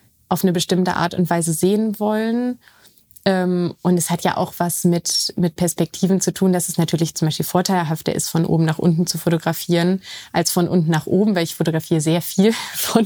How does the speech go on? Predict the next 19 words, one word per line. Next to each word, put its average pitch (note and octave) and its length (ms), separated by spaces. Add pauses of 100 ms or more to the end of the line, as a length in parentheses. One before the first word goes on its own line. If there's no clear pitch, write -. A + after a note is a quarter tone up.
(120)
unten G3+ 340
nach A3+ 220
oben A3+ 380 (280)
<laughs> - 280
eigentlich. G#3+ 560 (720)
Ähm, F3+ 840 (200)
und, F3 960
ähm, F3 580
man F3 180
den E3+ 120
Leuten F3 260
dann E3+ 140
auch - 120
bewusst F3 400
machen F3+ 280
muss, F3+ 320
okay, F#3+ 480 (520)
wenn F3+ 460
du E3+ 420